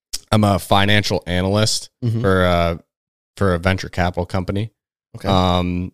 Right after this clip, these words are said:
Speaker 1: so I'm working in Auburn Hills,
Speaker 2: Michigan.
Speaker 1: Michigan,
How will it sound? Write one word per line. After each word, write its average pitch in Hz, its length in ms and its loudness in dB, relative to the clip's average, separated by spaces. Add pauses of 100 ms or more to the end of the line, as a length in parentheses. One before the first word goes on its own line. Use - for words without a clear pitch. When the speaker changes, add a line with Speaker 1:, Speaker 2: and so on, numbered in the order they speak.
(100)
Speaker 1:
so 101 160 2
I'm 98 160 2
working 104 340 2
in 92 520 0 (240)
Auburn 92 340 2
Hills, 95 680 -4 (440)
Speaker 2:
Michigan. 110 260 -2
Speaker 1:
Michigan, 113 460 4